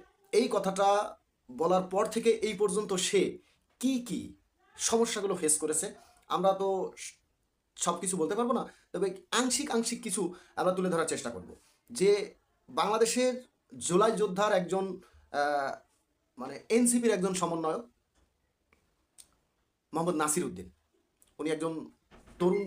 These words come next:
প্রজন্মের একজন, আহ, নেতৃত্বাধীন মানুষ, সে জুলাইকে নেতৃত্ব দিয়েছে। তবে এখানে আমি নাসির ভাইকে ছোট করার উদ্দেশ্যে বলছি না। তো নাসির মির্জা আব্বাসের তুলনায় খুবই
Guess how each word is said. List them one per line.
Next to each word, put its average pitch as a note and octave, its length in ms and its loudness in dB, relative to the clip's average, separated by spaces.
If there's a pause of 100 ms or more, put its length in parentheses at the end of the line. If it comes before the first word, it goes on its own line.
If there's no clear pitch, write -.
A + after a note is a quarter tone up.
প্রজন্মের D#3 440 0 (120)
একজন, C#3 240 -4 (460)
আহ, A2+ 300 -6 (420)
নেতৃত্বাধীন F#3 680 0 (240)
মানুষ, E3+ 200 2 (460)
সে D3+ 120 0 (320)
জুলাইকে E3 380 0 (200)
নেতৃত্ব D#3+ 300 -6 (100)
দিয়েছে। E3+ 200 -2 (100)
তবে E3+ 160 2 (560)
এখানে F#3 220 0
আমি G3+ 80 0 (120)
নাসির F3 300 2
ভাইকে D3+ 260 -2 (320)
ছোট F3+ 140 -2 (100)
করার F3 240 2
উদ্দেশ্যে D#3 360 -4
বলছি A#2+ 260 -6
না। - 40 -16 (680)
তো C#3+ 40 -2 (200)
নাসির F#3 320 0 (840)
মির্জা F3+ 300 2 (200)
আব্বাসের G#3+ 380 2
তুলনায় A3+ 360 4 (340)
খুবই A#3+ 260 0